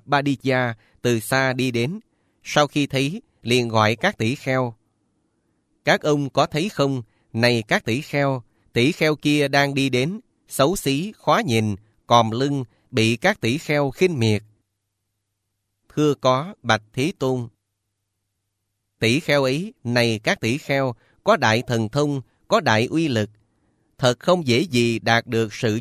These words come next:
chứng đắc mà trước kia vị tỷ kheo ấy chưa chứng đắc. Và cả đến mục đích mà con một lương gia chơn chánh xuất gia, từ bỏ gia đình, sống không gia đình.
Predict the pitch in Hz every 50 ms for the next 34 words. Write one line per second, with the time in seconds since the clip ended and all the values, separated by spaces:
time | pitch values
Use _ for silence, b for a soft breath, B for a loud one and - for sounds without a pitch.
0 | - - 151 165 202 175 180 220 - _ _ _ _ _ - 117 120 120 117 113
1 | 113 - 165 190 240 - - 151 151 151 147 139 117 107 113 110 113 120 - 113
2 | 107 131 165 - 147 139 135 123 127 135 165 208 214 - _ - - 147 147 139
3 | 131 - - 135 143 180 170 185 208 214 _ _ _ _ _ _ _ _ _ _
4 | _ _ _ - 107 107 123 123 123 123 - 120 110 127 151 160 156 185 233 220
5 | 147 - - - 165 254 - _ _ _ _ - 113 120 123 120 117 113 110 -
6 | - 151 160 156 151 127 113 107 107 107 135 151 156 151 143 139 143 143 143 139
7 | 127 - 147 143 139 135 123 - 135 131 143 185 208 - - 214 - - 131 135
8 | 131 127 127 120 117 - _ _ _ _ - 127 123 123 117 117 107 120 156 175
9 | 165 160 165 143 117 117 117 110 101 95 - - - - 131 151 220 - - 170
10 | 170 156 135 156 165 165 127 110 110 107 101 92